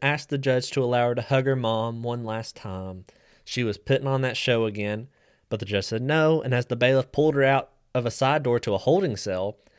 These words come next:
several people noted as soon as the door shut, they heard Krista say, "Oh shit," in a monotone and emotionless voice. So sh-, that, as soon as she thought she was out of earshot, that facade dropped, and she's like, "Oh shit, I'm actually, uh,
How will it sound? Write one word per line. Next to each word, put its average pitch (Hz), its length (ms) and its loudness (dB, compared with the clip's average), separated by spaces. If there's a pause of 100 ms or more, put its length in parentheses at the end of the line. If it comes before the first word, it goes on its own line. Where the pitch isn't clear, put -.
(300)
several 175 360 4
people 185 380 2
noted 123 420 4
as - 140 -6
soon 156 240 0
as 160 140 -2
the 143 100 -2
door 147 180 2
shut, 143 320 2
they 131 100 0
heard 127 200 -2
Krista 139 260 0
say, 117 320 0 (400)
"Oh 139 140 2
shit," 135 580 0
in 117 120 -2
a 113 40 -2
monotone 123 640 2
and 107 160 -6
emotionless 107 560 -8
voice. 92 540 -10 (760)
So 95 460 -8
sh-, - 120 -10
that, 95 280 -8 (240)
as - 80 -14
soon 131 200 0
as 127 40 0
she 135 120 -4
thought 135 240 2
she 143 100 0
was 131 100 2
out 127 160 4
of 131 100 2
earshot, 143 720 2
that 101 320 -2 (140)
facade 131 680 4
dropped, 123 580 2
and 107 180 -8
she's 107 220 -8
like, 101 140 -10
"Oh 117 120 -8
shit, 110 360 -8
I'm 101 160 -8
actually, 98 440 -8
uh, 95 260 -8